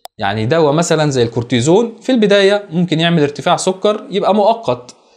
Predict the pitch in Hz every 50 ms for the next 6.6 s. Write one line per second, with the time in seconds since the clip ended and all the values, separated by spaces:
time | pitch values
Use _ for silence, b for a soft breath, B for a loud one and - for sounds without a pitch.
0 | b - 202 240 202 - 185 175 175 165 156 147 147 - - 262 254 226 208 -
1 | - 147 135 143 160 170 175 180 175 170 165 - 139 165 170 170 - 151 151 156
2 | 151 151 156 147 143 147 147 143 135 127 127 - 143 131 - - 143 131 123 117
3 | 120 117 110 98 101 113 117 131 - - 220 208 190 165 156 170 170 - _ _
4 | _ b b b b b b _ 175 220 240 233 233 262 277 285 262 220 208 240
5 | 247 240 226 185 180 196 202 202 202 180 156 - 175 170 185 196 190 190 - -
6 | _ _ - 139 120 - 165 190 214 247 233